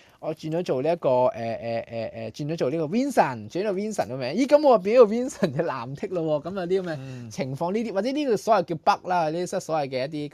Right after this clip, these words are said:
Speaker 1: bug 出現咗啦，噉所以咧，其實，呃，Twitter 咧，近日咧，其實即係唔好話近日啦，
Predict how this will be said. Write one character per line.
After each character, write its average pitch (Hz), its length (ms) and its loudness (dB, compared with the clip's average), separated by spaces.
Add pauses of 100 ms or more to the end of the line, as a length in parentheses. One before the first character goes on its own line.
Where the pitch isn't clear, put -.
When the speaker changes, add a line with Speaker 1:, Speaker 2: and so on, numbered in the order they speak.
Speaker 1:
bug 147 160 -2 (120)
出 - 180 -10
現 110 220 -12
咗 101 140 -6
啦， 123 200 0 (300)
噉 320 160 -4
所 294 180 0
以 220 40 0
咧， 220 120 0 (280)
其 147 100 -4
實， 135 140 -2
呃， 123 240 -6 (440)
Twitter - 580 -6
咧， 185 140 -4 (360)
近 147 100 -4 (180)
日 143 120 -2
咧， 220 100 -4
其 - 140 -14
實 - 40 -14 (120)
即 240 100 -8
係 - 60 -4
唔 127 80 -4
好 156 120 2
話 - 60 -10 (100)
近 110 120 -10
日 110 140 -8
啦， 127 300 -6